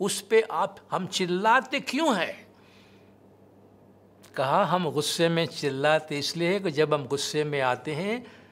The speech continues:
तो नफ़रत के मारे हम उससे इतने दूर हो जाते हैं, हालांकि वो सामने खड़ा है। नफ़रत हमें इतना दूर कर देती है कि हम शाउट करते उसके ऊपर, हालांकि हमें शाउट करने की कोई ज़रूरत नहीं है।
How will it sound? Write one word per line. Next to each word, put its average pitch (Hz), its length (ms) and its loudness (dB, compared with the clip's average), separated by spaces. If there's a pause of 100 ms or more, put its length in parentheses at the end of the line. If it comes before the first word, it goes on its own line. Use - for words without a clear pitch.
(380)
तो 143 100 2
नफ़रत 165 600 2
के 202 100 0
मारे 156 400 2
हम 160 260 -2
उससे 180 260 -2
इतने 180 380 -2
दूर 240 580 2
हो 175 240 6
जाते 151 460 2
हैं, 151 220 -6
हालांकि 185 320 0
वो 208 60 0
सामने 185 420 0
खड़ा 117 280 -6
है। - 340 -14 (540)
नफ़रत 226 500 6
हमें 240 240 2
इतना 247 380 0
दूर 254 360 0
कर 240 220 4
देती 220 360 4
है 220 160 -2
कि 208 160 -8
हम 180 160 -4
शाउट 262 680 4
करते 175 380 0
उसके 151 320 -6
ऊपर, 143 420 -4 (380)
हालांकि 170 340 -2
हमें 151 280 -4
शाउट 139 340 0
करने 135 340 -6
की 127 140 -12
कोई 139 260 -8
ज़रूरत 175 580 -12
नहीं 156 200 -16
है। - 200 -20